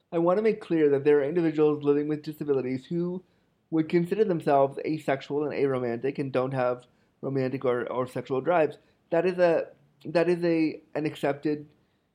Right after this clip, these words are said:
orientation, and that is a very valid orientation. I don't want to take anything away from those individuals, but I want to, to kind of follow up on the fact that the majority of people start these conversations with the belief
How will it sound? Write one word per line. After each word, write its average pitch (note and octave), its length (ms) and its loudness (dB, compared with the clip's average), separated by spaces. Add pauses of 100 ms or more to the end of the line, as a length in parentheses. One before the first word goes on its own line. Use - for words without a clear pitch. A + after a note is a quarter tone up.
(200)
orientation, D3+ 840 -2 (320)
and D3+ 160 0
that D3 80 4
is D3 120 0
a D3 60 2
very D3 220 6
valid C#3+ 400 4
orientation. C3+ 400 0
I C#3 60 -2
don't C#3+ 120 -2
want D#3 160 -4
to - 20 -20
take D#3+ 160 -8
anything D#3+ 300 -4
away D#3 160 -2
from D3+ 220 -8
those D3 160 -2
individuals, B2+ 680 -2 (600)
but F3 120 6
I E3+ 120 6
want F3 580 -2
to, F3 240 -6 (100)
to F3 160 -6
kind E3 260 -4
of D#3 220 -6 (760)
follow E3+ 500 2
up A#3+ 120 0
on F3 100 0
the D#3 80 -4
fact D3 240 -2
that D3 120 -6
the D#3+ 60 -2
majority F#3 420 0
of F#3+ 100 2
people D#3+ 280 -2
start F3+ 640 2
these F3 160 -6
conversations D3 720 -4
with D3+ 160 -4
the E3+ 80 -4
belief F#3+ 600 -4